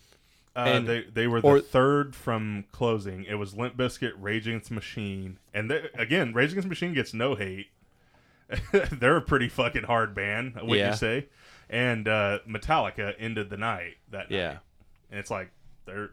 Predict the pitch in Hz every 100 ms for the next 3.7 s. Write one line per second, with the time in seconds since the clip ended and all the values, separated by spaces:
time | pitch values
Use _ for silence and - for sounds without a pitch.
0 | 110 165 110 - 113 101 98 98 170 190
1 | 170 180 160 - 208 151 120 117 175 143
2 | 113 123 151 143 143 139 147 139 127 123
3 | 117 135 120 - 131 120 113